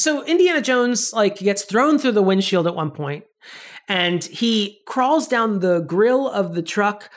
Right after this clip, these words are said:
underneath the truck, sticks his whip into the innards of the truck and gets dragged along behind and then climbs back over the truck into the driver's seat and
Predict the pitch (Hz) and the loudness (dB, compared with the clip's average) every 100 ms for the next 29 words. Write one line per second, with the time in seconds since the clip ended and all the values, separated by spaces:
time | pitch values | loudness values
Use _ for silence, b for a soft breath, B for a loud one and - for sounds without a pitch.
0 | B - 285 311 269 240 - 214 214 190 | B 0 0 0 0 -2 -2 -4 -2 -2
1 | 175 175 - _ _ _ _ _ 240 196 | -2 -4 -18 _ _ _ _ _ -16 -6
2 | - 339 330 254 240 196 226 202 214 208 | -2 -2 -2 0 0 0 0 2 0 0
3 | 214 202 196 196 196 185 180 170 170 165 | 0 0 2 0 2 2 0 0 0 0
4 | 165 202 180 196 190 - - _ _ _ | 0 0 2 2 0 -6 -10 _ _ _
5 | - 175 147 175 - 180 160 - B B | -2 -2 0 -2 0 0 -2 -6 B B
6 | B 170 156 156 160 139 - 185 - 196 | B 0 2 0 -2 -10 -2 -2 0 0
7 | 208 202 196 180 156 160 202 170 156 143 | 0 2 2 2 -2 -2 0 2 0 0
8 | 143 147 - 175 160 156 - _ 139 113 | -2 -4 -2 0 2 0 -2 _ -14 -4
9 | 160 170 180 175 165 151 147 165 147 143 | -4 -2 2 2 4 2 0 2 0 -2
10 | - - 180 170 170 156 139 135 151 143 | -6 0 0 2 2 4 4 2 2 2
11 | 143 - 143 139 139 | 0 -2 -4 -2 -6